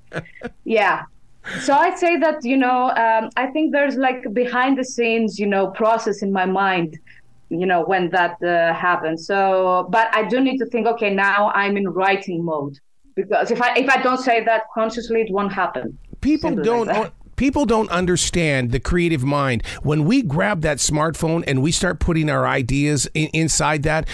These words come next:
Speaker 1: they, they think, "Oh, you're on the phone again." No, I'm not on the phone. This is
Speaker 2: Mm-hmm.
Speaker 1: creativity in motion. I mean, I mean, do you see how people look at you in, in that? They, they think you're just,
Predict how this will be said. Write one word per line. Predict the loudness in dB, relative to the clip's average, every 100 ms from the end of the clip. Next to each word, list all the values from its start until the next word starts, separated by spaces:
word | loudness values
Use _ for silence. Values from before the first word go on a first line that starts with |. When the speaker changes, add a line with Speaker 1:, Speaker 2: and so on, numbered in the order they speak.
| -6
Speaker 1:
they, | -4 0
they | 0
think, | 0 -2
"Oh, | 0 0
you're | 0 0
on | 0
the | -2
phone | 0 0 2
again." | 0 0 -2 -2
No, | 0 2 4 4 2 2
I'm | 0 2 2
not | 2 0
on | 0 0 0
the | -2
phone. | -2 0 2 0 -4 -4
This | 0 2 2
is | -2
Speaker 2:
Mm-hmm. | 0 0
Speaker 1:
creativity | 2 2 2 0 0 2 0
in | 2
motion. | 2 0 0 -4 -4 -4
I | 0
mean, | 0 0
I |
mean, | 0
do | 2
you | 2
see | 2 0
how | 2
people | 0 0 0
look | 0 0
at | -2 0
you | 0 0
in, | -2 0
in | 0
that? | 0 0
They, | -2
they | 0 -2
think | 0 -2 -2
you're | 0
just, | -2